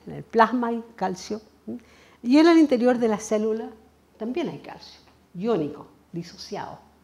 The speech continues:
Entonces hay dos papeles distintos y esto es bien importante tenerlo claro porque a mí siempre me preguntan por el componente estructural y yo quiero hablar del componente <laughs> del calcio como segundo mensajero, que es este rol tan dinámico del calcio.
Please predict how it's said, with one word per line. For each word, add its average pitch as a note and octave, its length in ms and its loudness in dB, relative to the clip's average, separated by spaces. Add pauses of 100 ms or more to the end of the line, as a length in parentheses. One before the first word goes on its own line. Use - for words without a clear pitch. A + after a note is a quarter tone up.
(1120)
Entonces - 240 -14
hay F#3+ 160 -4
dos A3+ 180 0
papeles A3 460 -4
distintos E3+ 500 -10
y F#3 80 -6
esto A3 140 -10
es G#3 40 -6
bien B3 160 0
importante C4 680 -2
tenerlo G#3+ 420 -2
claro A3 300 -4
porque G3+ 180 -4
a F#3+ 60 -4
mí G#3+ 80 -4
siempre A3+ 300 -6
me B3 120 -4
preguntan G#3+ 500 -4 (600)
por G3+ 220 4 (460)
el F#3+ 140 -4
componente G3 560 -2
estructural G3 680 -6
y G#3 60 -8
yo F#3+ 120 -2
quiero G3 200 -2
hablar G3 360 -2 (120)
del F3 180 -14
componente G3+ 1160 -8
<laughs> - 40 -20
del G#3 180 -2
calcio A#3+ 320 -2
como G#3 160 0
segundo G#3 380 -2
mensajero, G3 640 -6
que G3+ 160 -6
es F#3 100 -6
este F#3 200 -8
rol G3+ 280 -4 (460)
tan G#3+ 220 -2
dinámico G3 640 2
del D#3 200 -4
calcio. - 460 -8